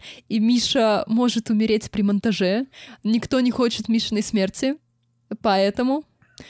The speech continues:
если вы хотите, извините, <laughs> не в этот раз. Поэтому мы решили разбить истории про преступления. И на прошлой неделе есть эпизод про «Груз двести».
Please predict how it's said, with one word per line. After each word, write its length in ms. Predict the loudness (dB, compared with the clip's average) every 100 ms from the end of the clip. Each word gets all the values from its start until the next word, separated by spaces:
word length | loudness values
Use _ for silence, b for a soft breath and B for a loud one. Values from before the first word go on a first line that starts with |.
| B B
если 200 | -4 0
вы 100 | -2
хотите, 540 | 0 -2 0 0 -2 -2
извините, 640 | -2 0 2 0 -2 -4 -2
<laughs> 40 | 0
не 160 | 0
в 80 | 0
этот 240 | -2 -2
раз. 280 | 0 0 -2 -10 B B B B -2
Поэтому 720 | 0 2 0 0 0 0 0
мы 540 | 0 0 2 2 0 0
решили 500 | 0 -2 0 2 2
разбить 440 | 2 0 0 0
истории 460 | -2 0 0 2 -2
про 240 | -2 -4
преступления. 840 | -2 -4 -4 -4 0 0 0 0 -2 _ _ _ _ _ -20 -20 _
И 280 | -2 0 0
на 80 | 0
прошлой 320 | -2 -2 -2
неделе 500 | 0 0 2 2 2
есть 280 | 0 -2 -4
эпизод 460 | -6 -4 0 -2 0
про 120 | -4
«Груз 220 | -2 -2
двести». 540 | -2 -2 -2 -4 -6